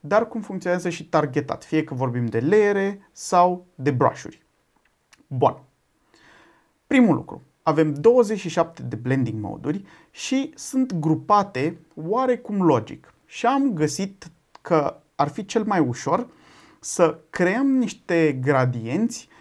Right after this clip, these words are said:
ca să înțelegem exact cum funcționează fiecare familie. Nu o să le luăm pe fiecare în parte, pentru că, în realitate, pentru ce ține de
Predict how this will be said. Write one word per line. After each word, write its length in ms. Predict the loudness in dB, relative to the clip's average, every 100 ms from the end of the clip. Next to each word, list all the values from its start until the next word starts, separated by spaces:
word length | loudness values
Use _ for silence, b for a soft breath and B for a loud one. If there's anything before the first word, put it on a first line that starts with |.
| b b
ca 140 | -4 -2
să 140 | 0
înțelegem 560 | -2 0 -2 0 -2 -2
exact 520 | -4 -2 -4 -6 -20
cum 200 | -8 -6
funcționează 580 | -4 -6 -6 -4 -4 -4
fiecare 440 | -2 -2 0 0 0
familie. 580 | 0 0 0 -4 -14 -20 b b b b
Nu 100 | -8
o 20 |
să 120 | -2
le 60 | 2
luăm 140 | 2
pe 80 | 0
fiecare 380 | -2 -2 -2 -2
în 120 | -2
parte, 360 | 0 -2 -2 -2
pentru 280 | -2 -2
că, 100 | -4
în 140 | -2 0
realitate, 840 | 2 0 -2 -2 -2 0 -4 -4 B B B B
pentru 260 | 0 0 -4
ce 120 | -8
ține 260 | -6 -4
de 320 | -2 0 0